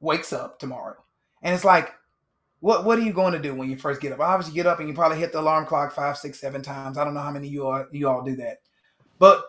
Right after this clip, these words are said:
Wake Up a Winner is basically when you get out of bed, you have two feet who hit the, that hit the floor, right? And what you do when your two feet hit the floor, so one step, you say, "Thank," other one, you say, "You."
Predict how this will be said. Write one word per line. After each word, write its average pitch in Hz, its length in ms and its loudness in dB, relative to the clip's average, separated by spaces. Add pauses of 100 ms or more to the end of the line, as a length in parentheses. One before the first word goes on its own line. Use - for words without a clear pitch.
(160)
Wake 220 200 6
Up 262 120 10
a 208 60 2
Winner 170 320 4
is 147 120 -2
basically 202 500 4
when 156 180 -4
you 175 100 -6
get 220 140 0
out 247 180 2
of 135 60 -8
bed, 131 400 -2 (360)
you 185 180 4
have - 220 6
two 220 200 -2
feet 160 300 -6
who 143 140 -4
hit 151 160 -6
the, 135 160 -20
that 151 120 -6
hit 156 160 -6
the 156 60 -12
floor, - 320 -12 (640)
right? - 300 -2 (680)
And 151 380 -2 (260)
what 180 300 0
you 196 120 -2
do 214 280 0
when 185 360 -4
your 160 120 -4
two 214 180 -4
feet 220 200 -4
hit 214 160 2
the 226 80 -4
floor, 143 480 -2
so 139 240 0
one 165 200 0
step, 202 360 0
you 147 80 -10
say, 131 200 -6
"Thank," 220 520 0 (220)
other 175 200 2
one, 180 140 -6
you 170 80 -8
say, 156 260 0
"You." 143 380 -6